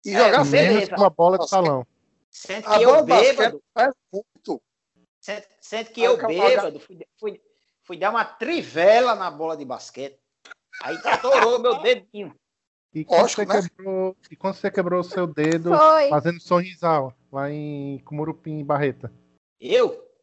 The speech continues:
Speaker 3: Tu?
Speaker 2: Lembro disso não, lembro disso não.
Speaker 3: Ah, beleza.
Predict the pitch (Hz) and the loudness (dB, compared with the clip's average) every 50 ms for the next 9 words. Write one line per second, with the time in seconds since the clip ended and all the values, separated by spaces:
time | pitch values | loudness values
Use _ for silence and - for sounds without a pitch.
0 | _ _ _ _ _ _ _ _ _ _ _ _ _ _ _ - 202 151 139 165 | _ _ _ _ _ _ _ _ _ _ _ _ _ _ _ -8 -6 -6 -4 -6
1 | - - _ _ _ _ - 120 151 160 - 170 160 175 202 - - - 127 117 | -8 -12 _ _ _ _ -14 -10 -10 -10 -10 -14 _ -20 -20 -20 -20 -20 -20 -20
2 | 113 110 _ _ _ 113 123 139 135 127 127 120 _ _ _ _ _ _ _ _ | -20 -20 _ _ _ -20 -20 -18 -18 -20 -20 -20 _ _ _ _ _ _ _ _
3 | - - _ _ _ _ - 151 123 120 117 117 127 127 127 | -20 -20 _ _ _ _ -14 -12 -12 -10 -8 -8 -8 -8 -8